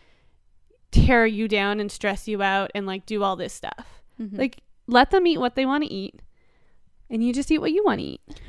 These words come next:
Speaker 2: You do you.
Speaker 1: Exactly. As Jane Arden says, Jan
Speaker 2: <laughs>
Speaker 1: Arden says, "You do you."
Speaker 2: <laughs>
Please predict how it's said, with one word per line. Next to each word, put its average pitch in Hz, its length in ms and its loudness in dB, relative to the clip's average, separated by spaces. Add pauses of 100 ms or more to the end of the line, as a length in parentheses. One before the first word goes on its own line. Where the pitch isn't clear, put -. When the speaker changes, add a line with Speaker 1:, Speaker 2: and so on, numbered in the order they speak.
Speaker 2:
You 240 100 4
do 254 160 4
you. 240 360 2 (320)
Speaker 1:
Exactly. 247 760 2
As 254 240 6
Jane 262 240 0
Arden 226 300 -6
says, 190 400 -6
Jan 269 220 4
Speaker 2:
<laughs> 294 60 6
Speaker 1:
Arden 240 240 2
says, 208 340 -4 (200)
"You 247 140 2
do 233 140 0
you." 208 360 -4
Speaker 2:
<laughs> 294 100 -4